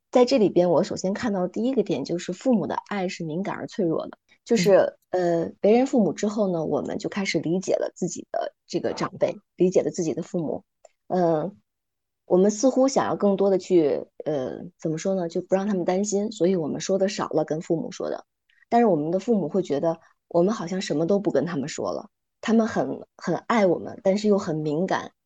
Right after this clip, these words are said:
Speaker 1: 也有很脆弱，希望跟我们有更多的共鸣，但是似乎他们说的我们又真的不感兴趣。呃，所以父母就会觉得，你看我的孩子长大了，反倒什么话都不愿意跟我们说了。但是往回倒，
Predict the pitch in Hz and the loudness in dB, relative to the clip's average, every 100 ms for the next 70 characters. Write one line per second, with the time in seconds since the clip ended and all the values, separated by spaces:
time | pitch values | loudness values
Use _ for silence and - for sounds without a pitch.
0 | _ _ - 196 196 165 - 254 175 160 | _ _ 4 4 4 -4 -4 0 0 0
1 | 135 - - - 240 208 196 208 185 - | -4 -6 -14 2 6 6 6 4 4 2
2 | 165 135 190 180 185 165 - 170 147 139 | 2 2 2 4 4 4 2 -2 -2 -2
3 | 214 226 208 196 - _ _ _ - 254 | 0 2 0 -2 -6 _ _ _ -4 0
4 | 254 254 254 226 240 226 180 143 185 185 | 2 2 2 2 2 4 4 2 0 0
5 | 180 226 208 208 - 175 185 175 - - | 2 0 0 -4 -6 -6 -6 -6 -8 -14
6 | _ _ _ _ _ _ _ _ 185 185 | _ _ _ _ _ _ _ _ -4 2
7 | 190 196 214 190 151 190 196 190 156 156 | 2 2 0 0 0 -2 -2 -2 -2 -2
8 | 156 - _ - 180 180 160 175 151 180 | -4 -8 _ -8 -2 -2 -2 -4 -6 -4
9 | - - 165 170 - 156 170 190 208 180 | -4 -6 -6 -6 -6 -6 -4 -4 -4 -6
10 | 196 175 165 160 160 151 156 131 - - | -6 -4 -2 -2 -4 -4 -6 -8 -10 -12
11 | 57 - 240 240 226 180 - - 143 - | -12 -2 0 2 2 2 0 0 0 2
12 | 240 202 | 2 2